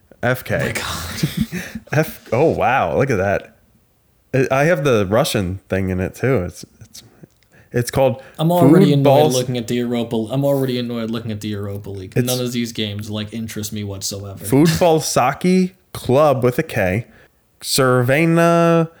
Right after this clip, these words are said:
Speaker 1: Zvezda. That sounds kinda cool. Which in English is simply known Red Star. <laughs>
Speaker 2: Oh, so that's Red Star Belgrade.
Speaker 1: Yes, they're out of, uh, out of, where the heck are they out of?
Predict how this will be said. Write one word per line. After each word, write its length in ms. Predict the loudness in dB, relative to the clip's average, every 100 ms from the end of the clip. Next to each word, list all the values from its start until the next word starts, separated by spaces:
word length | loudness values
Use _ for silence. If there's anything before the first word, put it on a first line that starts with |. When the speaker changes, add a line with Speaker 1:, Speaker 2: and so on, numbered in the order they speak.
| _ _
Speaker 1:
Zvezda. 1200 | -8 -6 0 2 2 0 0 0 0 0 -2 -6 -10 -14 -20 _ _ _ _ _ _
That 100 | -14
sounds 240 | -6 -4 -4
kinda 200 | -6 -6
cool. 340 | -2 -2 -4 _ _ _ -2
Which 300 | 0 2 0 0
in 180 | 2 2
English 520 | 2 2 2 2 2
is 100 | 0
simply 320 | 0 2 2
known 440 | 4 4 4 0 -6 _ _ _
Red 280 | 0 0 0
Star. 460 | -2 -2 -2 -4 -12 _ -10
<laughs> 60 | -10 -10 _ _ -20 _ _ _ _ -20 -20 -20 -20 _ _ _ _ -2
Speaker 2:
Oh, 280 | 2 4 4
so 140 | 4
that's 180 | 2 0
Red 260 | -2 0 0
Star 220 | 0 0
Belgrade. 600 | 0 -2 -2 -2 -2 0
Speaker 1:
Yes, 480 | 2 2 2 -2 -2
they're 260 | 2 4
out 180 | 4 4
of, 180 | 2 2
uh, 420 | 2 2 2 -2 -6 _ _ _ _ _ _ -20 _ -20 _ -10
out 120 | -4
of, 200 | -2 -4
where 160 | -2 -2
the 80 | -2
heck 200 | -8 -8
are 140 | -6
they 180 | -6 -6
out 140 | -8
of? 140 | -8